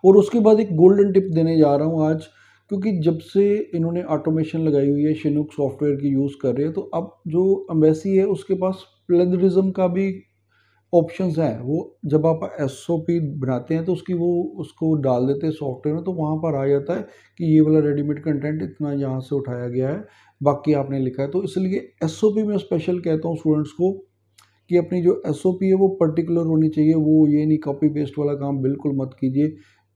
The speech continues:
वो करके आप अपने वीज़ा को रिस्क में डाल रहे हैं। तो वो मैं बिल्कुल स्टूडेंट्स को एडवाइस करता हूँ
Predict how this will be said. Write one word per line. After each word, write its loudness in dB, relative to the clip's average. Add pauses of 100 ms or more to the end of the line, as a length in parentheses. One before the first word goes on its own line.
(140)
वो 4
करके 0
आप -4
अपने -4
वीज़ा -2
को -4
रिस्क -6
में -6
डाल -4
रहे -6
हैं। -8 (360)
तो -2
वो 0
मैं -2
बिल्कुल -2
स्टूडेंट्स -4
को -2
एडवाइस 2
करता -6
हूँ -2